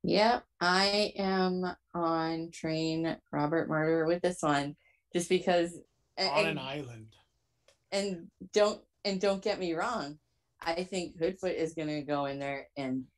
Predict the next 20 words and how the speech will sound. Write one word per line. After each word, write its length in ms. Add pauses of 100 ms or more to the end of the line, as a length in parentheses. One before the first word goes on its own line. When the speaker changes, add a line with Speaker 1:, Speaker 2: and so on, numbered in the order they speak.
(920)
Speaker 1:
I 120
think 180
he 140
has 320
everything 420
in 100
him 300
to 80
win 220
as 160
well. 760 (240)
And, 220
and 340
Merrick 300
too. 180
I 80
think 240
that 140
Merrick 280
probably 640